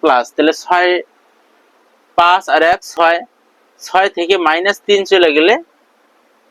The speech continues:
প্লাস তিন থাকে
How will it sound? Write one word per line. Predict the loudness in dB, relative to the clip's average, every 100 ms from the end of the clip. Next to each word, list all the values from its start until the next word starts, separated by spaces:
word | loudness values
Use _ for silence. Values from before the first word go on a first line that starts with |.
| _ _ _ _ -2
প্লাস | 0 0 -4 -18 _ _ _ _ _ _ _ _ _ _ _ _ _ _ -6
তিন | -2 -2
থাকে | -4 -14 -14